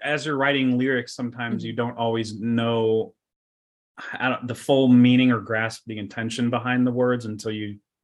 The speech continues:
Speaker 1: take a step back. Or, I mean, it's kinda like, as you're going through my own words, uh,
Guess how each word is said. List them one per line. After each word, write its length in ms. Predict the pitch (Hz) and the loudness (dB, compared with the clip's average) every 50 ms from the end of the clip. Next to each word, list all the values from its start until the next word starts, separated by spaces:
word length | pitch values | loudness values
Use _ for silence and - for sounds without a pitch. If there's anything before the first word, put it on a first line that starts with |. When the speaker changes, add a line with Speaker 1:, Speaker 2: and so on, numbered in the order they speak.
| _ _ _ _ _ | _ _ _ _ _
Speaker 1:
take 180 | - 113 - | -8 -8 -6
a 40 | 110 | -8
step 260 | - - 113 104 95 | -6 -4 -4 -4 -4
back. 300 | 110 107 104 110 110 - | -2 -2 -2 -2 -2 -4
Or, 200 | 120 117 117 - - _ _ _ - | -4 -4 -6 -6 -12 _ _ _ -4
I 60 | 151 | -2
mean, 200 | 156 151 151 151 151 | 0 2 2 2 0
it's 120 | 135 - | -2 -2
kinda 240 | - - 165 156 151 | -2 -2 0 2 2
like, 380 | 151 147 139 135 131 - - _ - | 4 4 2 2 0 -4 -12 _ -4
as 260 | 127 127 127 120 117 | -2 -2 -2 -2 -2
you're 120 | 127 123 | -2 -2
going 300 | 117 123 123 123 120 120 | 0 0 0 0 0 -2
through 480 | 120 - 123 117 113 110 107 104 107 - _ _ _ _ _ | -4 -6 -8 -8 -6 -8 -8 -10 -12 -16 _ _ _ _ _
my 280 | - 113 110 117 120 120 | -14 -8 -4 -2 -2 -2
own 180 | 117 117 113 107 | -2 -2 -2 -2
words, 580 | 113 120 120 113 110 113 113 - - - _ _ _ _ _ _ _ _ _ _ _ _ | 0 2 2 2 0 -2 -6 -8 -14 -14 _ _ _ _ _ _ _ _ _ _ _ _
uh, 500 | - 113 110 110 107 107 107 104 107 104 | -8 -6 -6 -4 -4 -4 -4 -4 -6 -6